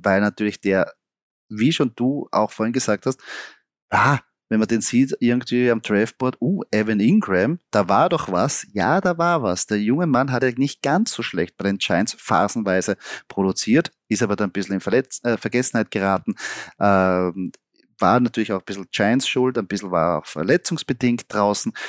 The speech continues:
und jetzt ist er aber meiner Meinung nach auf einem relativ guten Squad oder in einer guten Position, weil die, ähm, äh, Jaguars können ihn wieder da einsetzen, wo sie ihn brauchen, nämlich eher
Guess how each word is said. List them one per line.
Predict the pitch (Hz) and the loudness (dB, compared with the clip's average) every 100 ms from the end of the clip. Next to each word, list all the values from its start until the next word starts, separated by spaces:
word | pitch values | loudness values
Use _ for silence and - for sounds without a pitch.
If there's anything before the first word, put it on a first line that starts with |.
| - | -10
und | - 98 | -4 0
jetzt | 113 - | 0 -2
ist | 120 | -2
er | 131 | -2
aber | 127 127 123 - - - | 0 0 -2 -10 -16 -4
meiner | 101 113 170 | 0 2 2
Meinung | 131 135 | 2 2
nach | 135 - - | 0 -2 -4
auf | 107 143 | -2 -2
einem | 139 - - | -4 -4 -4
relativ | 117 156 175 - _ | -2 -2 -4 -4 _
guten | - 127 - 160 | -4 -2 -2 -6
Squad | - - 98 120 | -6 -2 0 0
oder | 143 135 | 0 0
in | 139 | -2
einer | 135 | -4
guten | 143 170 180 | -4 -4 -4
Position, | - 147 180 - 117 123 170 - - - - | -4 -2 -2 -2 0 2 0 -2 -10 -10 -4
weil | 113 123 123 | 2 2 2
die, | 127 123 123 123 | 0 0 2 0
ähm, | 113 113 113 113 117 - - _ _ | 2 2 0 -2 -4 -8 -20 _ _
äh, | - 113 113 - | 0 2 2 2
Jaguars | 101 104 143 147 - | 0 2 0 -2 -4
können | 104 110 147 | -2 0 2
ihn | 143 113 | 0 0
wieder | 113 147 | 0 0
da | 135 101 113 | 0 0 0
einsetzen, | - 104 135 - 98 - - 147 110 | 0 -2 -2 -2 -2 -2 -2 -4 -4
wo | 104 | -4
sie | 123 160 | -4 -4
ihn | 160 160 | -6 -6
brauchen, | - 87 107 139 - 107 | -4 2 2 0 -2 -2
nämlich | 95 104 160 - - | 0 0 0 -2 -6
eher | 101 107 165 | -4 0 -2